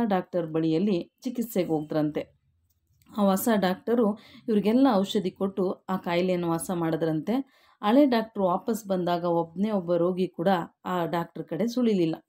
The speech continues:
ಪಾಪ ನೊಣ ಹೊಡೆಯುತ್ತಾ ಕುಳಿತುಕೊಳ್ಳೋದಕ್ಕೆ ಶುರು ಮಾಡಿದ್ರು. ಕೊನೆಗೆ ಊರನ್ನೇ ಬಿಟ್ಟು ಹೋದ್ರಂತೆ. ಅಮ್ಮ ಅದೃಷ್ಟದ ಮಹಿಮೆಯನ್ನ ಹೇಳುವುದಕ್ಕೋಸ್ಕರ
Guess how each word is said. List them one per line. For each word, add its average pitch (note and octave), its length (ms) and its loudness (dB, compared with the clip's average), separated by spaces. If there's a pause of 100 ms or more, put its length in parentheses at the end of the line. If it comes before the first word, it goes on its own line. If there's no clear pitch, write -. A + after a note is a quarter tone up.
(420)
ಪಾಪ - 280 0 (280)
ನೊಣ A3+ 280 4
ಹೊಡೆಯುತ್ತಾ F#3+ 480 2
ಕುಳಿತುಕೊಳ್ಳೋದಕ್ಕೆ G3 680 -2
ಶುರು F#3 200 -2
ಮಾಡಿದ್ರು. E3 500 0 (240)
ಕೊನೆಗೆ F#3+ 420 2
ಊರನ್ನೇ A3+ 480 2
ಬಿಟ್ಟು F#3 320 -2
ಹೋದ್ರಂತೆ. E3 500 0 (280)
ಅಮ್ಮ F3+ 400 0
ಅದೃಷ್ಟದ G3+ 520 -4
ಮಹಿಮೆಯನ್ನ F3 680 -2
ಹೇಳುವುದಕ್ಕೋಸ್ಕರ F3+ 960 -2